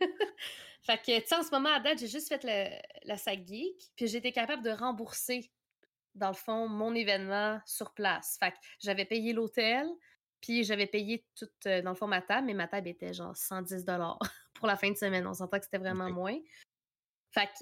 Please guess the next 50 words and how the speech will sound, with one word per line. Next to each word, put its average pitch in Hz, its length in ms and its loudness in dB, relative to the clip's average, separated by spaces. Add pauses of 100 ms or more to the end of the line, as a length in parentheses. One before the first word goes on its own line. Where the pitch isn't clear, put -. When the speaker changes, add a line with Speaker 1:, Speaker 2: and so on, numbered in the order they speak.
Speaker 1:
c'est - 160 -6
sûr 285 200 4
que 240 140 4
mon 208 160 4
objectif, 202 520 2
admettons, 202 360 2
pour 226 140 -2
le 196 80 4
Comic-Con 202 380 0
de 196 100 -4
Québec, 196 400 -2 (240)
qui - 80 -6
est 208 100 -2
en 190 100 2
octobre, 202 680 2
ça, 196 180 -4
c'est, 202 340 0
ça - 140 -10
serait 202 140 -2
exactement 190 800 0
de 196 100 0
rembourser 202 680 0
tout - 140 -12
ça, 247 320 0
mais 254 60 0
on 202 80 0
s'entend 202 240 -2
que - 80 -10
c'est 170 260 -4
vraiment 185 380 -2
plus - 580 -6 (800)
que - 100 0
ce - 140 -2
que 214 120 0
c'était. 220 580 4 (800)
Puis, 202 420 0
euh, 170 600 2 (400)
sinon, 226 540 2
ben, 180 140 2
pour, 202 360 -4
euh, 196 260 -4 (220)
pour - 140 -14
ce - 40 -6
qui - 60 -20 (140)
Speaker 2:
Mais 220 60 6
Speaker 1:
s'en 202 60 2
Speaker 2:
ce 190 40 -2
qui 208 80 6
est 277 100 6
Speaker 1:
vient, 220 100 4